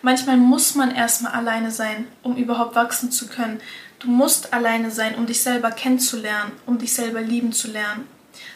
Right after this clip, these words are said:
Es geht nicht, dass du dabei von einer anderen Person abhängig bist, vor allem nicht, wenn die Person dir nicht gut tut. Du kannst wachsen, du kannst dich selber noch weiterentwickeln, wenn du mit der richtigen Person bist, die dich pusht, die dich gut redet, die dich und deine Erfolge feiert.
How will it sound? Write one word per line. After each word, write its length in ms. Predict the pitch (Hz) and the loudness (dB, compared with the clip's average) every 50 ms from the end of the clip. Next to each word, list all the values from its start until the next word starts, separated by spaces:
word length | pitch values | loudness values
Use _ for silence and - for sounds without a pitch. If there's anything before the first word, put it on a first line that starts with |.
| - _ _ - | -20 _ _ -6
Es 220 | - 247 247 - | -2 0 0 2
geht 180 | - 285 294 285 | 2 0 -2 0
nicht, 180 | 277 254 247 | 0 0 0
dass 140 | 247 247 - | -2 -4 -4
du 60 | - | -2
dabei 420 | 233 233 226 226 240 247 247 247 247 | 0 0 2 2 2 2 2 0 0
von 160 | - 247 247 | 0 0 0
einer 100 | 226 - | 2 4
anderen 300 | - 262 277 262 254 254 | 2 2 4 4 2 2
Person 280 | 247 240 233 247 240 - | 2 0 -2 -2 -2 -2
abhängig 460 | - 254 247 - 247 226 226 - - | -2 -2 -2 -2 -4 -4 -4 -8 -10
bist, 200 | 226 220 - - | -10 -10 -10 -8
vor 200 | - 240 - - | -8 -4 2 2
allem 240 | 262 269 262 254 247 | 4 4 6 6 4
nicht, 200 | 247 - - - | 4 2 0 -6
wenn 100 | 233 233 | -6 -6
die 60 | 240 | -6
Person 440 | - 247 240 233 240 247 247 240 233 | -6 -6 -6 -2 0 0 0 0 0
dir 300 | - 233 220 214 220 - - | -2 -6 -4 -4 -6 -6 -2
nicht 300 | - 247 240 - - - | -2 0 0 0 -4 -6
gut 240 | - 277 269 269 - | -6 -8 -8 -8 -12
tut. 380 | - - 226 214 214 - - - - _ _ _ - - - - - _ - | -16 -18 -16 -16 -16 -16 -18 -20 -20 _ _ _ -20 -20 -20 -20 -20 _ -16
Du 100 | - 247 | -10 -4
kannst 400 | - 285 277 285 277 - - - | 0 2 2 4 2 2 2 4
wachsen, 580 | 262 269 262 - - - - 247 240 269 320 - - - _ | 2 2 2 2 0 0 2 2 0 -2 -4 -6 -14 -20 _
du 80 | - - | -16 -10
kannst 240 | - 262 262 254 247 | -4 0 0 0 2
dich 80 | 247 | 0
selber 500 | - 262 254 262 247 233 226 214 - - - | 2 2 2 4 4 2 2 0 -2 -4 2
noch 320 | 262 254 254 262 - - | 4 4 4 4 2 0
weiterentwickeln, 680 | - 247 240 240 233 220 226 220 - 240 233 - 247 233 | -2 -2 -2 -2 -2 -4 -4 -4 -6 -6 -4 -4 -4 -4
wenn 100 | 226 226 | -2 0
du 60 | 233 | 0
mit 160 | 233 233 240 - | 0 0 0 0
der 120 | 247 233 | -2 -2
richtigen 420 | 277 294 294 - - 254 233 220 | -2 -2 -4 -4 -8 -8 -8 -8
Person 320 | 214 226 214 214 214 214 208 | -8 -8 -6 -6 -8 -8 -6
bist, 120 | 202 208 - | -8 -6 -6
die 80 | 240 | -6
dich 300 | 226 220 220 - - - - | -6 -4 -6 -6 -8 -10 -10
pusht, 320 | - 277 254 247 247 - - - - - - - - - - | -4 -4 -4 -4 -4 -8 -12 -16 -16 -16 -16 -16 -16 -12 -10
die 80 | 247 | -6
dich 240 | 226 240 226 - - | -4 -2 -2 -2 -2
gut 320 | - 285 294 285 - - 254 | 0 -2 0 0 -2 -4 -4
redet, 320 | 233 220 208 208 208 - | -4 -4 -4 -6 -8 -4
die 40 | 220 | 0
dich 200 | 262 285 285 277 | 0 2 2 4
und 60 | 262 | 4
deine 180 | 247 240 233 208 | 4 4 4 2
Erfolge 500 | - 220 - - - 277 277 269 247 247 | 0 -2 -4 0 4 4 4 4 4 0
feiert. 600 | - - - 269 269 240 208 208 208 208 - | -4 -4 -4 -2 0 2 2 0 -2 -4 -12